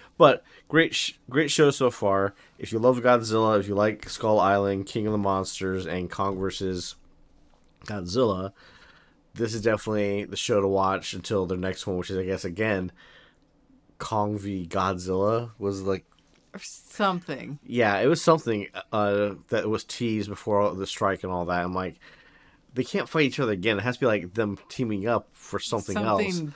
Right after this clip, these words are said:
Speaker 2: big.
Speaker 1: But they already took care of, uh,
Speaker 2: Mechagodzilla.
Speaker 1: Mechagodzilla and Ghidorah, who was the brain in Mechagodzilla in this universe.
Speaker 2: Yeah.
Speaker 1: Um,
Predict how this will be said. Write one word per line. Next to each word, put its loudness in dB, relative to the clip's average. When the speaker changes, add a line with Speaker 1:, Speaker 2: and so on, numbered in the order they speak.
Speaker 2:
big. -4
Speaker 1:
But 2
they 4
already 8
took -6
care 4
of, 0
uh, 2
Speaker 2:
Mechagodzilla. 0
Speaker 1:
Mechagodzilla 2
and -2
Ghidorah, 0
who -4
was 0
the -8
brain -4
in -4
Mechagodzilla -4
in -4
this -6
universe. -6
Speaker 2:
Yeah. -2
Speaker 1:
Um, 0